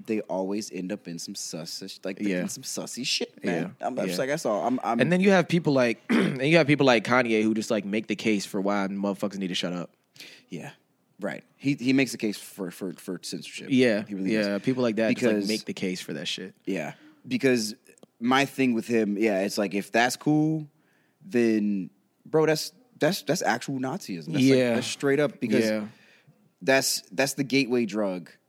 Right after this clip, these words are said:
Speaker 2: Yeah.
Speaker 1: um, it, to, to full out Nazi. I mean,
Speaker 2: It's a slippery
Speaker 1: you know,
Speaker 2: slope, man.
Speaker 1: yeah,
Speaker 2: <clears throat> It's
Speaker 1: yeah.
Speaker 2: a slippery slope, but I don't know. I don't know if I agree with censorship. I don't know.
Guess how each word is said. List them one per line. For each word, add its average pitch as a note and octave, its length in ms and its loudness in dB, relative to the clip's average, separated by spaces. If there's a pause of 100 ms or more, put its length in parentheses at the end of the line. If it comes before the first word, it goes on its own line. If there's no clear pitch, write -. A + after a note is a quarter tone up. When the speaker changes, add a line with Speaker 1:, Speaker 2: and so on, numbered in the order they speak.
(160)
Speaker 2:
Yeah. F2 60 -4
Speaker 1:
um, F#2+ 440 -2 (460)
it, G2 160 -12 (320)
to, A2+ 320 0
to G#2 580 -4 (260)
full A2 240 -4
out F#2 180 -2
Nazi. D#2+ 240 -10
I - 80 0
mean, D#3+ 140 -6
Speaker 2:
It's - 120 2
a A#3+ 80 6
slippery G#3+ 340 6
Speaker 1:
you D3 60 4
know, B2 40 2
Speaker 2:
slope, D#3+ 300 4
man. D3+ 380 2 (100)
Speaker 1:
yeah, B2 220 2
Speaker 2:
<clears throat> - 40 -10
It's - 100 2
Speaker 1:
yeah. F#3 60 0
Speaker 2:
a - 20 -2
slippery F#3+ 240 0
slope, E3+ 220 4
but C#3 140 4
I B2+ 100 4
don't G#3 140 6
know. G3 200 6 (140)
I - 100 -4
don't E3+ 100 2
know D#3+ 120 4
if D3 100 -2
I B2+ 140 4
agree A2 260 2
with A#2+ 200 2
censorship. A2+ 680 -2 (800)
I B2 60 6
don't C3 160 6
know. B2 340 4